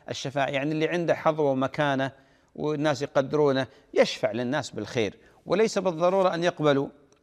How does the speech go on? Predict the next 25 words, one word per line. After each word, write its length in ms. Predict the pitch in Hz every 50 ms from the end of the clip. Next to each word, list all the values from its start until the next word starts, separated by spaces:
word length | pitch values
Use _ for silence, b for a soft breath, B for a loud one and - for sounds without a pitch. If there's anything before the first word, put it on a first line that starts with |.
| _ -
المهم 320 | 180 185 185 190 185 190 196
أنه 180 | 190 180 180
ي-، 260 | 175 190 202 - -
يفعل 300 | 226 190 - 165 165 165
الخير، 320 | 165 - - 151 135 131 - - -
مثل 160 | 233 180 185
ما 160 | 180 175 180
قال 240 | - - 175 170 160
بعض 220 | - 147 143 143
العلماء 440 | 151 139 147 160 151 139 131 127 - - b b b b b
يقول: 260 | 220 - 247 240 247
"أنا 260 | 240 220 214 220 220
أشفع، 380 | 214 - - - - 160 165 - - b b b b b b 415 466
إن 40 | 240
قبلتم 500 | - - 156 139 165 170 - - 226 262
الحمد، 320 | 208 - 220 208 175 165
ما 140 | 180 240 247
قبلتم 520 | - - 175 165 170 175 165 - 208 226
لي 160 | 226 226 220 214
الأجر، 320 | - 196 165 170 175 - - _ _ _ _ _ _ _ _ _ -
أنا 180 | 214 233 233 170
دخلت 320 | 165 156 - 214 220 -
في 100 | - 180
هالشفاعة 520 | 175 165 - - 180 151 165 156 147 131 135
والخير". 340 | 135 - - 127 113 -